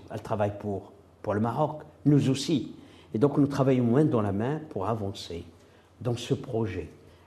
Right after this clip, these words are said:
Le ministère de la Culture aujourd'hui, euh, le ministère de, du Tourisme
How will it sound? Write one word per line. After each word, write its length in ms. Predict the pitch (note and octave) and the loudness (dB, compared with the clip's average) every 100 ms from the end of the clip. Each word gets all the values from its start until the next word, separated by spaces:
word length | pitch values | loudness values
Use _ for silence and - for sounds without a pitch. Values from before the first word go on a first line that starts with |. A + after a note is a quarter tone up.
| - | -2
Le 100 | A2 | 2
ministère 360 | C3 C3 F3 | 2 2 0
de 60 | C3 | 2
la 60 | |
Culture 380 | C3+ C3 - C3+ | -2 -2 -4 -2
aujourd'hui, 320 | A#2 A2+ B2 | -2 2 4
euh, 20 | C#3 | 6
le 80 | |
ministère 340 | C#3+ C#3 D#3 F2+ | 6 4 0 0
de, 220 | G2 F2 - - - - - | -2 -2 -8 -20 -20 -20 -8
du 120 | A#2 | -8
Tourisme 600 | - A#2 B2+ F3 - E3+ | -4 -4 -2 -4 -2 -2